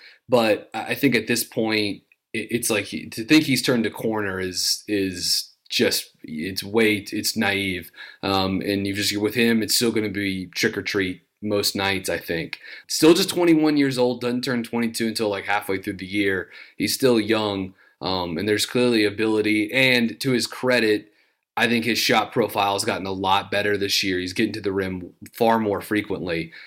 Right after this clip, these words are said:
Yeah, it's still gonna be a bit of a mixed bag with Malik. And probably for this team overall, Hornets tonight,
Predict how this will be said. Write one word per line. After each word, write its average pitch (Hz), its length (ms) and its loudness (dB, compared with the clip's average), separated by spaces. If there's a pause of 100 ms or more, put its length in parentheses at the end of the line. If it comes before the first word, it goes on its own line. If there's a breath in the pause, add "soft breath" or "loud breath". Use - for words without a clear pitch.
Yeah, 104 260 2
it's 98 140 0
still 117 200 2
gonna 107 180 0
be 104 220 0
a 98 60 2
bit 101 180 0
of 95 100 -2
a 95 60 -4
mixed 95 260 -4
bag 98 320 2
with 98 140 -2
Malik. 135 480 4 (260 loud breath)
And 170 340 4
probably 160 440 6
for 143 160 0
this 139 200 4
team 127 340 0
overall, 110 760 2
Hornets 127 420 0
tonight, 120 600 2